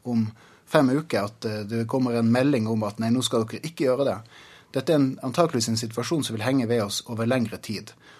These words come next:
Og når Verp da sier at, eh, vi må ta inn over oss den farlige situasjonen i verden og, og,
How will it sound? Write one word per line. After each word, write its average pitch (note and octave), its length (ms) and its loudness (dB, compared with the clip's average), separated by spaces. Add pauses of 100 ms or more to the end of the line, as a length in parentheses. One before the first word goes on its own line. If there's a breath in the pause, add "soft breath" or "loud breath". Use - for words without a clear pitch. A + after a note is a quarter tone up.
(160 loud breath)
Og B2+ 240 2
når B2+ 180 0
Verp D#3 360 2
da B2+ 420 4
sier C3+ 320 -2
at, A2+ 240 -4
eh, G#2+ 120 -4
vi B2 100 -4
må B2 120 -4
ta A#2 120 -4
inn D3 240 2
over G#2 240 -2
oss - 140 -4
den G#2 160 -6
farlige B2+ 360 0
situasjonen A#2 400 -4
i - 20 -2
verden A#2+ 280 -2
og, G2 160 -8 (180)
og, G2+ 220 -10